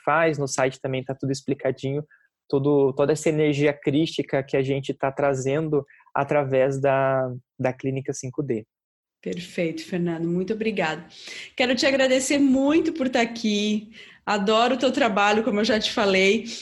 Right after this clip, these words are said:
Speaker 2: Então,
Speaker 1: Muito
Speaker 2: expresso
Speaker 1: bom.
Speaker 2: aqui minha profunda gratidão, né, pela tua presença, que a gente sempre possa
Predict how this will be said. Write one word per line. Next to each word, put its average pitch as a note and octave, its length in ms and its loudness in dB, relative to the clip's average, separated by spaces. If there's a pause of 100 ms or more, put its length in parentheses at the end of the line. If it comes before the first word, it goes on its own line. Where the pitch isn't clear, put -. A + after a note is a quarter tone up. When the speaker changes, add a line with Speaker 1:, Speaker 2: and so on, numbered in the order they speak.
(160)
Speaker 2:
Então, A3+ 340 2
Speaker 1:
Muito B3 120 2
Speaker 2:
expresso A#3+ 440 2
Speaker 1:
bom. A#3+ 80 2
Speaker 2:
aqui A#3+ 320 2
minha A#3+ 240 2
profunda B3 440 2
gratidão, A#3 800 2
né, B3 220 4
pela A3+ 240 0
tua G#3+ 160 0
presença, A3 880 2 (240)
que - 80 0
a A3 40 2
gente A#3+ 220 2
sempre C4 340 0
possa B3 380 2